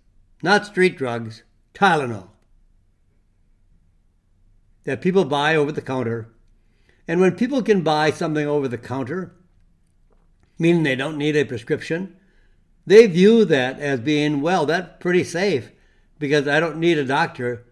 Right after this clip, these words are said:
to monitor my taking Tylenol."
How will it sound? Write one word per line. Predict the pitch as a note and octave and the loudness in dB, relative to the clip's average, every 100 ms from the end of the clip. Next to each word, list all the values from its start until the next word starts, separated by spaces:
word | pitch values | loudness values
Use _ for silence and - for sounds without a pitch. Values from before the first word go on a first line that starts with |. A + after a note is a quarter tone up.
| _ | _
to | D#3+ | -4
monitor | C#3 D3+ F3+ - B2+ B2 A#2 | -2 0 -2 -4 -6 -6 -6
my | B2 C3+ | -6 -6
taking | - E3 D#3+ A2 A#2+ A2+ - | -4 -4 -4 -6 -10 -10 -14
Tylenol." | - E3+ D#3 A2 G2 | -8 -6 -6 -6 -12